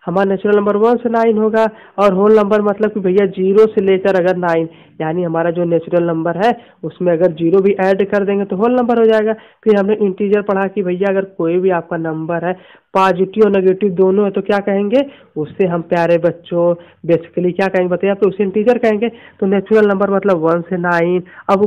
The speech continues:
कोई पूछेगा बच्चा कि सर वन से नाइन ही क्यों है, तो देखिए ग-, गड़बड़ हो जाएगा। क्यों, क्यों? क्योंकि अगर नाइंटी नाइन क्या है, नाइंटी नाइन नेचुरल number है कि नहीं? बिल्कुल है।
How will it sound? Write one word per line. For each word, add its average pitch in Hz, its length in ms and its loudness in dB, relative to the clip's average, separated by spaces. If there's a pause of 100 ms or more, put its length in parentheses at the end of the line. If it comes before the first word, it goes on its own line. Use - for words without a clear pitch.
(100)
कोई 214 140 4
पूछेगा 214 520 0
बच्चा 202 280 0
कि 220 120 -4
सर 240 180 -2
वन 196 280 0
से 240 120 0
नाइन 202 340 0
ही 208 60 2
क्यों 190 340 0
है, 220 60 2 (360)
तो 214 100 4
देखिए 185 240 4 (320)
ग-, 180 220 0
गड़बड़ 190 320 4
हो 240 60 4
जाएगा। 220 340 4 (380)
क्यों, 214 240 4
क्यों? 277 340 2
क्योंकि 202 480 0
अगर 214 120 6
नाइंटी 202 340 0
नाइन 220 220 4
क्या 202 220 0
है, 170 80 -4
नाइंटी 180 300 -2
नाइन 214 160 2
नेचुरल 220 280 2
number 220 180 4
है 220 60 4
कि 220 80 0
नहीं? 226 100 2
बिल्कुल 220 360 0
है। 302 80 2